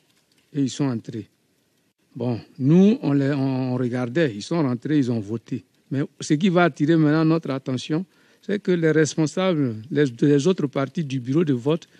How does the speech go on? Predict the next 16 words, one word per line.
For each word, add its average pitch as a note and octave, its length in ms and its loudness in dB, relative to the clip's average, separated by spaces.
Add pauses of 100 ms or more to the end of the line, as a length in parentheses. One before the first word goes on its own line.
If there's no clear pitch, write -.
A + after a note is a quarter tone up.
(160)
disent D3 280 -2
que F3+ 80 2
non, D3+ 340 2
ils C#3+ 160 0
ont C#3 140 2
refusé D#3 640 0 (560)
de C#3 80 -2
mettre D#3+ 320 0
leur D3 340 2
doigt D3 380 -2 (500)
dans C3 200 -2
l'encre. C#3+ 560 0 (1900)
Ce - 140 -10
qui G#3+ 180 0
atteste E3 500 -4
que D#3+ 300 2